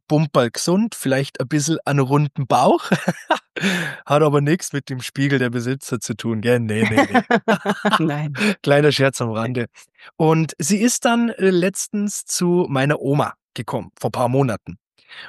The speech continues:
Speaker 1: Und das ist jetzt zwei Wochen alt, wo mich dann meine Oma angesprochen hat und hat gesagt, sie war mit unserer Katze beim Tierarzt, denn sie hat nämlich Gelenkprobleme bekommen.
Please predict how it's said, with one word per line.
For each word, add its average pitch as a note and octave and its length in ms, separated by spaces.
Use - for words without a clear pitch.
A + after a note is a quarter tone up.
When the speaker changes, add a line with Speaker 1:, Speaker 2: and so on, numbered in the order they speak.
Speaker 1:
Und C#3 320
das E3 140
ist A#3 100
jetzt - 320
zwei C#3 300
Wochen E3+ 260
alt, G3+ 380
wo F3 100
mich F3+ 220
dann D#3 340
meine C3+ 280
Oma C3+ 260
angesprochen D3 680
hat F3+ 160
und D#3 140
hat C#3 160
gesagt, C#3 340
sie A#2+ 220
war B2 260
mit - 640
unserer B2 340
Katze C#3 360
beim A#2 260
Tierarzt, F#3 580
denn C#3+ 160
sie C3 160
hat C#3 220
nämlich C3 400
Gelenkprobleme G#2 1300
bekommen. G2 540